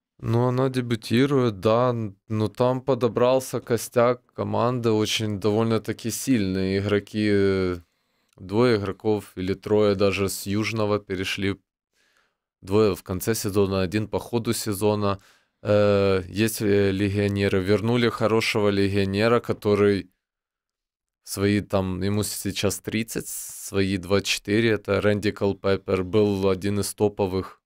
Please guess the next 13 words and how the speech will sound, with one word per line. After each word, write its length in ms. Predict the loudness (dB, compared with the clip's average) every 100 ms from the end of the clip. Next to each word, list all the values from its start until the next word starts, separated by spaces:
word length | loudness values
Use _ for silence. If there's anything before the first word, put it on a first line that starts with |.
| -14
в 80 | -8
украинской 600 | -2 0 0 -2 -2 0
лиге. 480 | 2 0 0 -4 -8 _ _ _ _ _ _ _ _
Все, 200 | -4 2
я 80 | 2
думаю, 320 | 0 -2 0
его 160 | 0 -2
знают. 400 | 0 0 0 -2 _ _ _ _
Он 240 | -6 -4
играл 260 | -2 2 2
за 140 | 0
Запорожье. 920 | -4 -4 -2 0 2 0 0 -2 -4 -8 _ _ _ _ _ _ _ _ _
И 580 | 0 2 2 2 0 -2